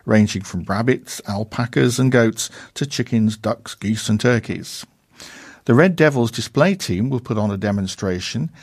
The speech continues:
and a spokesman said, "We look forward to showing our skills at the event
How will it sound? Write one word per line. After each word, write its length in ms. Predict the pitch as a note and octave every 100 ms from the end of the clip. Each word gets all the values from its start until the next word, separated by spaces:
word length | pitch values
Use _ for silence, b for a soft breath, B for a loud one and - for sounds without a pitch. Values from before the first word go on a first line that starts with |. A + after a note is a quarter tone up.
| b b
and 120 | A2+
a 60 | G#2
spokesman 520 | - C3+ - A2+ G#2
said, 300 | A#2 G#2+ - B B B
"We 100 | C#3
look 120 | F#3+
forward 280 | - E3+ C#3+
to 80 | -
showing 340 | - C#3+ C3+
our 120 | G2
skills 440 | G#2+ - D#3+ D#3 B2
at 80 | -
the 120 | G2+
event 420 | F#2+ F#2 E2